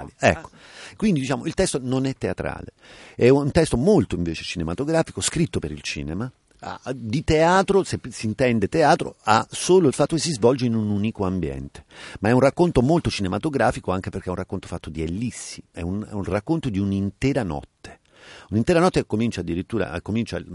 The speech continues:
Speaker 1: al tramonto e finisce, eh, il giorno appresso con, con, con, con l'arrivo del nuovo giorno. Un nuovo giorno che, diciamo, ra-, mm, offrirà ad alcuni personaggi una sorta di trasformazione e ad altri invece la chance di rimanere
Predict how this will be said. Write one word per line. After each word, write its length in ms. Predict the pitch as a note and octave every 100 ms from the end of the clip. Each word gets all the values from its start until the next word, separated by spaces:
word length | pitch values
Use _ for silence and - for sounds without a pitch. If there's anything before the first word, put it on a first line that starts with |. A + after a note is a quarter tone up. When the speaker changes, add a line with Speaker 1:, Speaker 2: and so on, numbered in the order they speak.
| D#2
Speaker 1:
al 200 | E2 C#2+
tramonto 680 | - A#2+ C#3+ D#3+ E3 - -
e 80 | C#3
finisce, 600 | - G#2 G2+ - - -
eh, 480 | _ E2 E2+ D#2+ D2+ E2+
il 120 | A2
giorno 300 | F#2+ G2 G2
appresso 640 | G#2 - F2+ F2 - - G#2
con, 240 | - E2+ - -
con, 260 | E2+ E2 E2+
con, 260 | E2+ E2 F#2+
con 160 | - E2+
l'arrivo 260 | D#2+ D#2
del 140 | D2+ D#2+
nuovo 320 | D#2+ D2+ D#2+
giorno. 460 | D2 C#2+ C#2 - - - - -
Un 80 | B2
nuovo 180 | E3
giorno 300 | D#3+ C3+ E3
che, 80 | A#2+
diciamo, 320 | F2 F#2 F2+ -
ra-, 260 | F2 G2 F#2+ B2
mm, 380 | G2 F#2+ F2 F2 -
offrirà 760 | G2+ - A2+ B2+ A2+ G2+ G#2+
ad 140 | - F#2
alcuni 320 | F2+ - A#2
personaggi 500 | A2 - B2+ D3 F#2
una 140 | D#2+
sorta 260 | D2+ F2+ -
di 60 | D2+
trasformazione 760 | F#2 - B2 C#3+ - - C#2+
e 120 | -
ad 140 | G#2 F#2+
altri 500 | D2 D2 D#2+ F#2+ G2+
invece 320 | G2+ D#2+ C#2+
la 80 | F2+
chance 440 | D#2+ - F2 F2+ F2
di 60 |
rimanere 460 | F2 F2+ F2+ D#2+